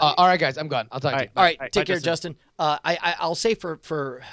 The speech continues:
Speaker 3: for me, like, all things being equal, if it's three o'clock on a Thursday afternoon, I would rather be playing Hearthstone and watching Legion than appearing on any podcast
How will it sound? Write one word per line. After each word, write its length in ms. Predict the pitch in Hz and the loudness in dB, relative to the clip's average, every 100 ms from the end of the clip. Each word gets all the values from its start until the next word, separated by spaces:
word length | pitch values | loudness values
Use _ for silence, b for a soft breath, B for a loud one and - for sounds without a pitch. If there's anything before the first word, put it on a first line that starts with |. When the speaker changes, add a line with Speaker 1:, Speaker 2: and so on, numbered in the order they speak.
| B | B
Speaker 3:
for 160 | - 160 | -8 -6
me, 240 | 214 226 | -6 -6
like, 240 | 143 139 - | -4 -6 -2
all 180 | 185 | -4
things 260 | 233 240 214 | -4 -6 -6
being 200 | 196 147 | -6 -6
equal, 520 | 139 135 160 143 139 - | -10 -6 -4 -4 -6 -8
if 200 | 127 175 | -6 -4
it's 160 | 185 | -6
three 180 | - 165 | -6 -6
o'clock 420 | 156 147 139 131 127 | -6 -2 -2 -2 -6
on 100 | 120 | -8
a 60 | |
Thursday 320 | - 131 131 117 | -8 -8 -6 -8
afternoon, 440 | - 113 110 104 - | -8 -10 -10 -10 -10
I 100 | 127 | -10
would 120 | 113 | -10
rather 460 | 104 131 151 165 | -10 -4 -4 -6
be 160 | 139 131 | -10 -12
playing 480 | - 143 131 120 120 | -10 -6 -6 -6 -12
Hearthstone 540 | 127 131 - - 131 120 | -8 -8 -8 -6 -6 -4
and 100 | 110 | -4
watching 360 | 110 - 117 | -6 -6 -10
Legion 440 | 107 98 107 95 95 b b - | -10 -10 -12 -12 -16 b b -18
than 460 | 120 131 117 107 - | -6 -4 -4 -6 -10
appearing 480 | 117 - 135 123 120 | -14 -10 -8 -6 -8
on 280 | 104 107 117 | -8 -8 -8
any 180 | 147 123 | -10 -10
podcast 720 | 120 131 92 - 82 - - | -8 -10 -10 -14 -14 -14 -16